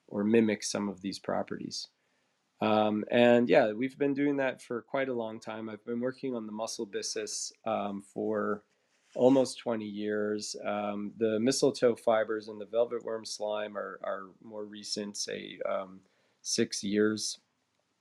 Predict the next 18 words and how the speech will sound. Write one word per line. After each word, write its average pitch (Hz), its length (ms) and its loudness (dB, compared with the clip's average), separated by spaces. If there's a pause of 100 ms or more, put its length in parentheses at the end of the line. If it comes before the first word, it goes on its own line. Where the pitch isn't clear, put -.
(200)
that 104 120 4
we've 104 160 0
been 107 180 4
working 107 340 0
on 95 160 -4
them. 98 300 -2 (360)
But 120 120 8
even 143 200 12
in 127 100 6
that 117 180 4
short 110 260 -4
time, 113 300 -4
we've 110 160 -6
got 107 220 -4
some 104 220 -4
really 110 320 -2
cool 110 260 0
insights. 107 580 -2